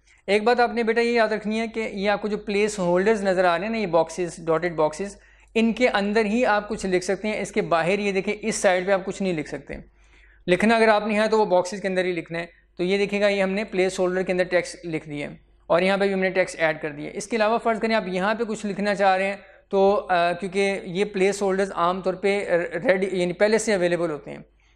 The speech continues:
प्लेस होल्डर्स किसी भी स्लाइड के ऊपर पहले से अवेलेबल जो, अ, बॉक्सेस होते हैं उन्हें प्लेस होल्डर्स कहा जाता है। इसके अलावा अगर आप किसी और जगह पे टेक्स्ट लिखना चाह रहे हैं खाली जगह पे, तो फिर आप टेक्स्ट बॉक्सेस ऐड कर सकते हैं। टेक्स्ट बॉक्स कहाँ से ऐड होंगे?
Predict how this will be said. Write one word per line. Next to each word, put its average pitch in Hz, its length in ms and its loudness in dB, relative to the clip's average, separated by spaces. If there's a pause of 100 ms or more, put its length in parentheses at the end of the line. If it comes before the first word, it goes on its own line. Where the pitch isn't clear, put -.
(120)
प्लेस 190 260 2
होल्डर्स 202 340 2
किसी 220 220 -8
भी 226 120 -4
स्लाइड 185 440 0
के 196 80 0
ऊपर 175 300 0 (360)
पहले 196 220 4
से 220 120 -4
अवेलेबल 190 540 0
जो, 185 320 4
अ, 190 120 0 (340)
बॉक्सेस 156 540 -2
होते 196 180 -2
हैं 196 60 0
उन्हें 190 160 -4
प्लेस 180 260 0
होल्डर्स 170 200 0
कहा 165 160 2
जाता 160 240 -2
है। 214 140 -12 (300)
इसके 214 240 0
अलावा 226 260 4
अगर 240 180 0
आप 240 120 -2
किसी 240 220 -8
और 214 260 2
जगह 220 220 0
पे 220 160 -4
टेक्स्ट 214 280 -6
लिखना 202 260 -4
चाह 190 180 2
रहे 185 100 -2
हैं 175 80 -6
खाली 180 200 0
जगह 196 180 0
पे, 214 160 -6
तो - 320 -16
फिर 202 80 2
आप 202 160 -2
टेक्स्ट 214 320 -4
बॉक्सेस 185 460 2
ऐड 165 260 0
कर 165 80 -2
सकते 147 320 -12
हैं। 147 140 -14 (260)
टेक्स्ट 202 260 0
बॉक्स 226 240 2
कहाँ 220 240 2
से 226 120 0
ऐड 220 140 2
होंगे? 214 240 -4